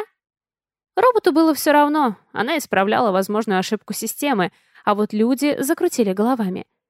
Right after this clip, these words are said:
Я закусила губу. Слишком много внимания. «Да, служебная необходимость». «Откройте мне вашу визу, пожалуйста»,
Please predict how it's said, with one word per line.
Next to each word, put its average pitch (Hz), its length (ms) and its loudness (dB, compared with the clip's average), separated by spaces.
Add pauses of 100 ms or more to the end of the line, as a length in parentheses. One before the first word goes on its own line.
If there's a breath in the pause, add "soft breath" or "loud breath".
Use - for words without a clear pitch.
(300)
Я 202 320 2
закусила 208 480 -2
губу. 190 460 -2 (280)
Слишком - 500 -4
много 202 280 -4
внимания. 190 560 -4 (540)
«Да, 226 360 2 (320)
служебная 226 520 0
необходимость». 208 720 -4 (760)
«Откройте 392 520 2
мне 403 160 4
вашу 370 260 2
визу, 285 280 0
пожалуйста», 277 640 4